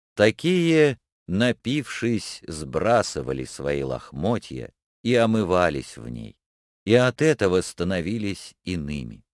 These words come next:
Плоть их словно бы светилась сквозь кожу.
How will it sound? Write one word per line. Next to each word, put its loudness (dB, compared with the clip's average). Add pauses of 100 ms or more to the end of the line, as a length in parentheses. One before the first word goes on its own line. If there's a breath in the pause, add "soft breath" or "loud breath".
(380)
Плоть 2
их -2 (180)
словно 0
бы 0
светилась -4
сквозь -6
кожу. -6